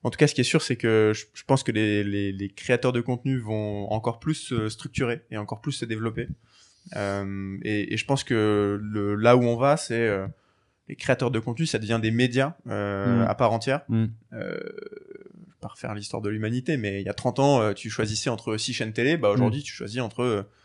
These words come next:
Speaker 1: six millions de créateurs, j'en sais
Speaker 2: Mm.
Speaker 1: rien les chiffres, tu vois.
Speaker 2: Mm, mm,
Speaker 1: Donc, en
Speaker 2: mm.
Speaker 1: fait, c'est, ça devient un,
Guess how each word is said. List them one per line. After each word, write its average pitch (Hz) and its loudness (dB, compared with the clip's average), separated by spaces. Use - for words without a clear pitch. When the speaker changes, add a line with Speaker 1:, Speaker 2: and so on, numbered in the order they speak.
Speaker 1:
six - -2
millions 120 0
de 127 0
créateurs, 123 2
j'en 104 2
sais 131 6
Speaker 2:
Mm. 127 6
Speaker 1:
rien 110 4
les 117 0
chiffres, 127 -2
tu 131 6
vois. 139 8
Speaker 2:
Mm, 117 2
mm, 139 4
Speaker 1:
Donc, - 2
en 135 6
Speaker 2:
mm. - 6
Speaker 1:
fait, 151 4
c'est, - -2
ça - 0
devient 117 2
un, 117 8